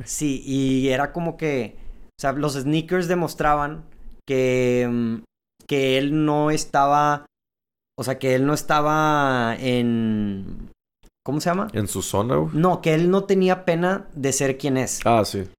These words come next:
Speaker 1: Entonces, entre más se empieza a juntar con el personaje de Benedict Cumberbatch,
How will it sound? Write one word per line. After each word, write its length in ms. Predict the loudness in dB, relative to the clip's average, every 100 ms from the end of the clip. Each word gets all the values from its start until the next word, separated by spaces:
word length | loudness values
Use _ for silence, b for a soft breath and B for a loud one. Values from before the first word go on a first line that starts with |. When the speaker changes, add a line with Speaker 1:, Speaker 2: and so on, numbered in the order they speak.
| b -6
Speaker 1:
Entonces, 640 | -4 -2 -2 0 0 -2 -2
entre 340 | -2 0 0
más 220 | 0 0
se 40 | 0
empieza 380 | 0 0 -2
a 40 | -2
juntar 380 | -2 -2 -4 -4
con 140 | -4
el 80 | -4
personaje 400 | -4 -4 -4 -2
de 60 | -4
Benedict 280 | -4 -4
Cumberbatch, 580 | -4 -2 -2 -4 -6 -12